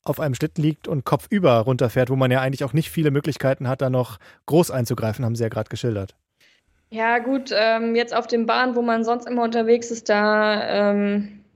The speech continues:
Speaker 2: ist es halt einfach zur, sag ich mal, Normalität geworden. Es ist, ähm, mittlerweile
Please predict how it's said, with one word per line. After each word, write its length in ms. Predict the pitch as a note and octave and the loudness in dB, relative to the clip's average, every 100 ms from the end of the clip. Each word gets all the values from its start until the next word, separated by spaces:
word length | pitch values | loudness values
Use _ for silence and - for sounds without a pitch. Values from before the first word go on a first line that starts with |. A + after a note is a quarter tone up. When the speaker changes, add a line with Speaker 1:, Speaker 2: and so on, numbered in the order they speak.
| _ - - _ - | _ -20 -20 _ -2
Speaker 2:
ist 160 | A3+ | 2
es 180 | B3+ B3+ | 2 2
halt 180 | A#3+ G#3+ | 0 2
einfach 300 | A3 A#3 A#3 | 0 -2 -6
zur, 480 | - A3 G#3 G3+ F#3+ | -6 -4 0 0 0
sag 180 | G#3+ G#3+ | 0 -2
ich 120 | G#3+ | -2
mal, 80 | G#3+ | -2
Normalität 880 | G#3+ G#3+ G#3 G#3 G#3 A#3+ A#3+ A#3+ | 0 0 0 -2 -2 2 2 2
geworden. 540 | G#3 F#3+ F#3+ F#3 F#3 F#3+ | -4 0 2 2 2 -2
Es 160 | G3 A3 | -4 -6
ist, 300 | G#3+ - - | -8 -8 -2
ähm, 640 | G3+ G3+ G3 G3 G3 F#3+ | 0 2 2 0 -4 -2
mittlerweile 760 | G#3+ G#3+ G#3+ G#3 G#3 G#3 G#3 | -2 0 0 2 2 2 0